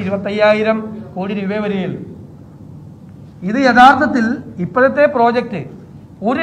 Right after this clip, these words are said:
ലക്ഷത്തി ഇരുപത്തയ്യായിരം കോടി രൂപ രണ്ടായിരത്തി പത്തൊമ്പതിലെ റേറ്റ് അനുസരിച്ചിട്ട് വരും. ഒരു ലക്ഷത്തി ഇരുപത്തിനാലായിരം കോടി രൂപ. Planning ബോർഡും അത് തന്നെയാണ് പറഞ്ഞിരിക്കുന്നത്. ഒരു ലക്ഷത്തി ഇരുപത്തിനാലായിരം കോടി രൂപ.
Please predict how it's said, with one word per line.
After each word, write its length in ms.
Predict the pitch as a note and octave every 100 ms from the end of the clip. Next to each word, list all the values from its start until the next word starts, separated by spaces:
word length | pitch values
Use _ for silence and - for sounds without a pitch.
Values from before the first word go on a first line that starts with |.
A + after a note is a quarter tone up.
| D4
ലക്ഷത്തി 360 | - C#4 C#4 C4+
ഇരുപത്തയ്യായിരം 960 | B3+ A#3 B3+ B3+ B3+ B3+ B3+ B3+ C4
കോടി 200 | A#3+ A#3
രൂപ 240 | A#3+ A#3 A#3 B3+ - - - - -
രണ്ടായിരത്തി 920 | E3 G3+ A3+ B3 B3+ C4 B3+ C4+ -
പത്തൊമ്പതിലെ 840 | A3 G#3+ - - B3 B3 B3+ B3+ C4+ C4 - - - - - - - F#3
റേറ്റ് 260 | A3 G3
അനുസരിച്ചിട്ട് 440 | A#3 G#3 G3 - F#3+
വരും. 220 | D3 - - - - E3+
ഒരു 160 | F#3+
ലക്ഷത്തി 400 | A#3 A3 A3 G3+ G#3+
ഇരുപത്തിനാലായിരം 720 | F#3+ F#3+ G3 G3 F#3+ F#3+ F#3
കോടി 160 | F3 D#3+
രൂപ. 160 | C3 - - - - - - - - -
Planning 320 | - F#3 A3+ A3
ബോർഡും 220 | G#3+ A3
അത് 140 | G#3
തന്നെയാണ് 220 | G#3 G#3
പറഞ്ഞിരിക്കുന്നത്. 560 | G#3 F#3 F3 D#3+ C3 - - - - - - - - - - - F3
ഒരു 100 | A3
ലക്ഷത്തി 380 | A3 A3+ G#3+
ഇരുപത്തിനാലായിരം 760 | A3+ G#3 A3 A3 A3 A3 G#3+ A3
കോടി 160 | G#3 F#3
രൂപ. 220 | E3+